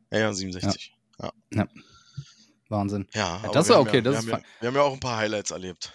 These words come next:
Speaker 1: zusammen.
Speaker 2: Ja, aber, äh, guck mal, das ist zum Beispiel, selbst wenn jetzt <clears throat> wer auch immer zu mir kommt, "Tim, wir gehen jetzt zu, weil, äh, zur Zweiraumwohnung", so, die hätte vor mir gestanden, ich hätte die wirklich nicht erkannt. Also, ich hätte zu, ich hab gedacht, das wär ein Gast, hätte ich jetzt gesagt.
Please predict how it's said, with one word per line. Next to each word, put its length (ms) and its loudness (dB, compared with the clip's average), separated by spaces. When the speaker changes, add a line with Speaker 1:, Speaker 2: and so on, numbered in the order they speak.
Speaker 1:
zusammen. 480 -12
Speaker 2:
Ja, 120 8
aber, 180 6
äh, 140 -6
guck 240 -2
mal, 120 2
das 180 -2
ist 120 -6
zum 100 2
Beispiel, 380 6
selbst 300 0
wenn 120 4
jetzt 300 2
<clears throat> 320 -10
wer 200 6
auch 140 4
immer 200 8
zu 120 0
mir 80 6
kommt, 240 2
"Tim, 140 10
wir 100 10
gehen 220 8
jetzt 360 2
zu, 460 4
weil, 300 -2
äh, 120 -4
zur 180 -2
Zweiraumwohnung", 720 6
so, 140 -2
die 140 6
hätte 220 6
vor 160 4
mir 100 6
gestanden, 340 -2
ich 80 -6
hätte 120 2
die 220 4
wirklich 300 2
nicht 120 0
erkannt. 480 0
Also, 320 -6
ich 140 -10
hätte 140 -2
zu, 160 -12
ich 160 -4
hab 120 0
gedacht, 240 2
das 120 -4
wär 80 4
ein 120 2
Gast, 360 4
hätte 140 -6
ich 100 -12
jetzt 260 -14
gesagt. 240 -14